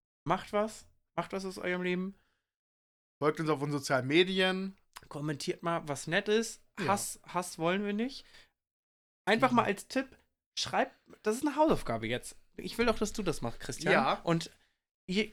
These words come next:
Speaker 1: ihr nehmt jetzt mal euer Smartphone oder ein schönes Blatt Papier, einen
Speaker 2: Mhm.
Speaker 1: Kugelschreiber und schreibt mal fünf Leuten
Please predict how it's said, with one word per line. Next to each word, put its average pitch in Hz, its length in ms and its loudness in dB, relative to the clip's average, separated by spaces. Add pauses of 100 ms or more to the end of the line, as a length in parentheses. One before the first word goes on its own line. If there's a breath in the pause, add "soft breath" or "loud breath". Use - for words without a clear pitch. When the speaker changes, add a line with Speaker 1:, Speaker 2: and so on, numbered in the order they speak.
Speaker 1:
ihr 196 240 -2
nehmt 220 220 6
jetzt 226 160 2
mal 208 160 6
euer 156 120 2
Smartphone 226 560 2
oder 190 160 4
ein 170 100 0
schönes 254 320 0
Blatt 202 200 0
Papier, 233 380 -2
einen 262 100 -4
Speaker 2:
Mhm. 156 60 -4
Speaker 1:
Kugelschreiber 185 640 2
und 147 100 -6
schreibt - 320 -6
mal 165 120 -2
fünf - 580 -6
Leuten 220 600 2